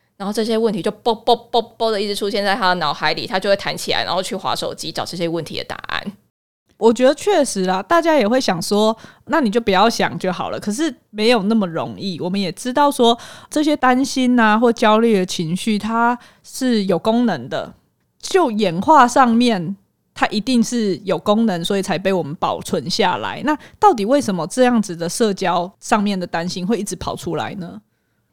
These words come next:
Speaker 1: 其实错失恐惧症啊，一直都存在在人类的心中，只是以前是用不同的形式展现。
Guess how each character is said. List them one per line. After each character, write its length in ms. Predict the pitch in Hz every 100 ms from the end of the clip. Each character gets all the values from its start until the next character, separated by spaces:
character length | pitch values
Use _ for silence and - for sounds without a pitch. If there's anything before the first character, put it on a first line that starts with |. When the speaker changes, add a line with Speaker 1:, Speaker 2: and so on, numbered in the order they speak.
| -
Speaker 1:
其 140 | -
实 80 | 220
错 240 | 226 320 254
失 160 | 233
恐 240 | 233 233 143
惧 180 | 180
症 220 | 185 180 165
啊， 140 | 143
一 80 | 180
直 120 | 156
都 140 | 156
存 240 | 165 - 104
在 160 | 156
在 240 | 151 160 143
人 220 | 131 107 143
类 120 | 156
的 80 | 131
心 240 | - - -
中， 200 | 120 92
只 100 | 165
是 80 | 262
以 160 | 214
前 240 | 160 170 160
是 220 | 240 226
用 200 | 226 202
不 160 | 190 233
同 160 | 208
的 120 | 113
形 180 | 156 117
式 180 | - 180
展 220 | - -
现。 300 | - - 160